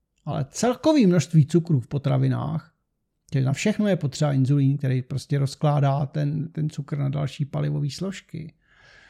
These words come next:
To vidíte všude. No a já čím víc, čím víc pozoruju, že se dostávám k, k tomu dětskému mozku, tak tím víc mi to říká, že pici, no tak si dej osminu.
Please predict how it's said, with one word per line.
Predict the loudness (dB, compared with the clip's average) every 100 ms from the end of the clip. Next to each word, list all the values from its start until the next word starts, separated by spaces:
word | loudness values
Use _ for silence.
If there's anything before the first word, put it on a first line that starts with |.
| -20 -20 -20 _ _ _ _ _
To | 8
vidíte | 10 8 4 0
všude. | 2 2 4 2 0 -8 _ _ -20 -18 -20 -2 4
No | 4 4 4
a |
já | 6 4
čím | 2 4 4
víc, | 6 6 6 0 -8 -12 _ _ _ _ _
čím | -2 2 4
víc | 6 4 4
pozoruju, | -2 0 4 4 6 4 4
že | 4
se | 2 2
dostávám | 2 0 0 2 4 4 4 2
k, | 2 0 0
k | 0
tomu | 2 4
dětskému | 6 4 4 2 4
mozku, | 4 2 0 -2 -2 -2 -8 _ -6
tak | 2 2
tím | 4 4 6
víc | 4 2 2
mi | 2
to | 4
říká, | 2 2 4 4 4 0 -8 _ _
že | 2 4 2 -4 _
pici, | 2 2 4 4
no | 4
tak | 0 -2
si | 0
dej | 2 2 0
osminu. | 0 -2 0 2 0